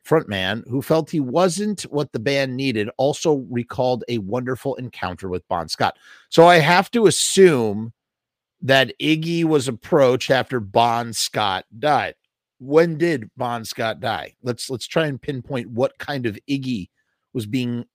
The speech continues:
approached to sing for A C D C. And just,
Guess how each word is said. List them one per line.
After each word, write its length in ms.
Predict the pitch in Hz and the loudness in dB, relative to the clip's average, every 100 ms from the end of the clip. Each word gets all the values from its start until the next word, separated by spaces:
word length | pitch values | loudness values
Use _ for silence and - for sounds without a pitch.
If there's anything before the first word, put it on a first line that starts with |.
| - | -12
approached 520 | 110 - 131 117 - | -10 0 0 0 -6
to 60 | 110 | -10
sing 380 | - 139 117 101 | -8 -6 -6 -8
for 180 | 107 - | -8 -6
A 140 | 104 | -8
C 140 | - 90 | -8 -12
D 200 | 87 85 | -12 -12
C. 280 | 78 60 _ _ _ _ _ _ _ | -14 -16 _ _ _ _ _ _ _
And 320 | 127 147 139 - | -2 0 -2 -8
just, 400 | 101 156 - - | 0 2 2 -2